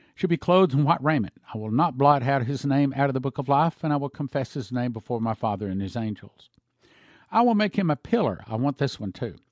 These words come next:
"Pillar in the temple of my God, and he shall go no more out. And write upon him the name of my God, the name of the city of my God, which is New Jerusalem, which cometh down out of heaven from my God, and write upon him my new name." Meaning, the overcomers,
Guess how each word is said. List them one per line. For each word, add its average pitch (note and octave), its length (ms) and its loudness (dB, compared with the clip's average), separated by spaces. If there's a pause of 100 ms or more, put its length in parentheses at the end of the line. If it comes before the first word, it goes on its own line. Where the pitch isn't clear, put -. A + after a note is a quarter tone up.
(520)
"Pillar A3+ 220 2
in F#3 100 0
the D#3 60 0
temple E3+ 280 -4
of A#2+ 60 -6
my C3 140 0
God, A#2+ 520 -2 (500)
and B2+ 120 0
he D3 120 0
shall F3+ 160 -2
go F#3 180 4
no F3 120 4
more D#3+ 220 2
out. - 380 -2 (480)
And F#2+ 140 -10
write C#3+ 200 4
upon C#3+ 300 2
him D3+ 200 2
the C3+ 100 0
name C#3+ 220 2
of C#3 80 0
my C#3 140 2
God, C#3 340 2
the B2+ 80 -4
name C3 220 -2
of B2+ 60 -2
the A2+ 60 -8
city C3+ 260 -2
of C3+ 80 0
my C#3 180 2
God, C#3 340 2
which A#2+ 200 -6
is B2+ 160 0
New C3 200 2
Jerusalem, C3 480 -2
which A#2+ 180 -6
cometh C3+ 280 -4
down C#3 200 -2
out C3 160 0
of G#2+ 60 -4
heaven B2+ 260 -2
from B2+ 160 -8
my B2 160 -2
God, B2+ 320 -2 (320)
and A2 180 -4
write A#2 200 0
upon A2 320 -4
him G#2+ 160 -4
my G#2+ 180 -2
new G#2 180 -4
name." G2+ 300 -2
Meaning, B2 340 0 (1000)
the B2 80 0
overcomers, E3 880 2